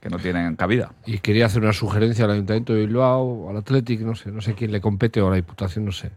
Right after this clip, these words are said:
Speaker 2: que en la explanada de San Mamés en estos partidos pongan, no sé, unos contenedores para que la gente, que no suele ser muy cívica, por lo menos tenga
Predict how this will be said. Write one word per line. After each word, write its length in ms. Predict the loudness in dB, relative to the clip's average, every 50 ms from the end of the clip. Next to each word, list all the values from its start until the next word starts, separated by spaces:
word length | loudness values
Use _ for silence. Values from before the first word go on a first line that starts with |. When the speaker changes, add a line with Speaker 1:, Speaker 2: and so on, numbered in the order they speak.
| -16 _ _
Speaker 2:
que 100 | 0 0
en 60 | 2
la 60 | 2 0
explanada 500 | 0 0 0 2 2 4 4 4 4 4
de 100 | 2 2
San 140 | 0 -2
Mamés 340 | -2 0 2 2 0 0 0
en 60 | -2
estos 240 | -2 -2 -4 -4 -2
partidos 540 | -2 -2 -2 0 0 2 2 2 0 -2 -4
pongan, 680 | _ -6 -4 -2 0 0 0 0 0 0 -2 -4 -6 -8 _ _ _ _ _ _ _ _
no 60 | -10 -8
sé, 100 | -6 -4
unos 160 | -4 -4 -4
contenedores 580 | -2 -2 -2 0 0 0 2 2 2 2 0 0
para 240 | 0 0 0 0 0
que 60 | 0 0
la 100 | 0 0
gente, 400 | 0 0 0 0 0 -2 -2 _ _ -20 -20 -20 -20 -20 -20 -20 -20 _ _ _ _ _
que 140 | -6 -4 -2
no 100 | 0 0
suele 240 | 2 4 4 4 4
ser 180 | 4 2 2 2
muy 320 | 2 2 2 2 2 2
cívica, 500 | 0 2 2 2 2 0 0 0 -2 -2
por 180 | -2 -4 -2 -2
lo 80 | 0 0
menos 180 | 0 -2 -2
tenga 640 | -2 -2 0 2 2 2 2 2 0 0 -2 -6